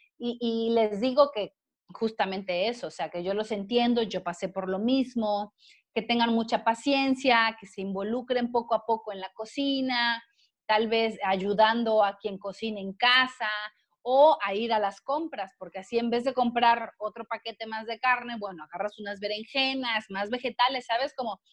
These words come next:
irte involucrando un poquito más y, y, y informarse, mucho, mucho, mucho informarse, porque lo que decíamos, al final nuestros padres, pues, quieren lo mejor para nosotros, en la mayoría de los casos. <laughs>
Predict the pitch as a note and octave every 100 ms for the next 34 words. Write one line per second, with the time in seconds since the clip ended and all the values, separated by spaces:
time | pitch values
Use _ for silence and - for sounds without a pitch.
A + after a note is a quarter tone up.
0 | _ _ - C#4 D4 F#4 D4+ A#3 G3+ A#3
1 | C4 C#4 A#3+ - A#3 A#3 A3+ G3 A#3+ -
2 | - _ _ _ _ - A3 A3+ A3+ A3+
3 | A#3 A#3 A#3+ A3+ A#3 B3+ B3 B3 F#3+ F#3
4 | A3 C4+ C#4+ C4 A3+ A#3+ C4+ C4 A3 A#3+
5 | B3+ B3+ A3 F#3 G3 A3+ D4+ C#4+ G3+ G3
6 | _ F#3+ E3+ - A3+ A#3 A3 A3 G4 G4
7 | A3+ A3 A3 A#3+ A#3 C4 C#4+ _ _ _
8 | A#3 A#3+ A#3 A#3 - B3 C4 D#4 D#4 _
9 | _ _ A#3+ B3 D4+ D#4+ C#4 A#3+ C4+ C4+
10 | C4+ A3+ A3 C#4+ C#4+ A#3 - G#3 F#3+ F#3
11 | F#3 G3+ G#3+ - A#3+ D#4 D#4+ _ _ _
12 | _ C4+ B3+ C4 C4+ A#3 G3 A#3 -